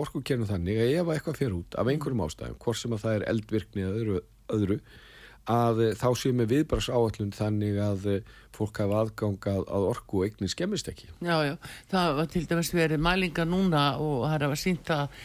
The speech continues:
Speaker 2: að það er ófriður þarna á Hengilssvæðinu og þá náttúrulega spurning líka bæði um raforku og heita vatnið og allt mögulegt.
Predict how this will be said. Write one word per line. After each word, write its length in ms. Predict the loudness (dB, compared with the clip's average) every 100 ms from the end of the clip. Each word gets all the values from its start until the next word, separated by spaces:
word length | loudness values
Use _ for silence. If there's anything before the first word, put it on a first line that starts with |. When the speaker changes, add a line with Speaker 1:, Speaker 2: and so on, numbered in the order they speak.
| -10 -2
Speaker 2:
að 120 | 0
það 200 | 2 2
er 100 | 2
ófriður 480 | 0 0 0 0 0
þarna 240 | -2 -2 -2
á 100 | 0
Hengilssvæðinu 1040 | 0 0 0 0 -2 -2 0 0 0 -2 -8 -20 -18 -18 -6
og 300 | 0 0 0
þá 140 | 0 0
náttúrulega 340 | 2 0 -2 -4
spurning 440 | -2 -4 -2 -4
líka 380 | 0 -2 0 -4
bæði 280 | 0 0 0
um 160 | -2 0
raforku 640 | 0 2 0 -4 -4 -2 -2
og 60 | 0
heita 280 | -2 -2 -2
vatnið 360 | -2 -2 -2 0
og 60 |
allt 160 | -2 -2
mögulegt. 400 | 0 0 -2